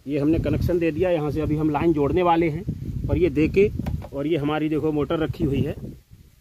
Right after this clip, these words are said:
मोटर रखे, ये हमने देखो पाइप लगा दिया है।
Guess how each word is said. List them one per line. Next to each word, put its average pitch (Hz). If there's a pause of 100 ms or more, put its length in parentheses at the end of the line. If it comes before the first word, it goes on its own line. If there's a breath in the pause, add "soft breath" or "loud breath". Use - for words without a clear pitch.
(920)
मोटर 170
रखे, 190
ये 226
हमने 185
देखो 165 (1160)
पाइप 175
लगा 185
दिया 160
है। 170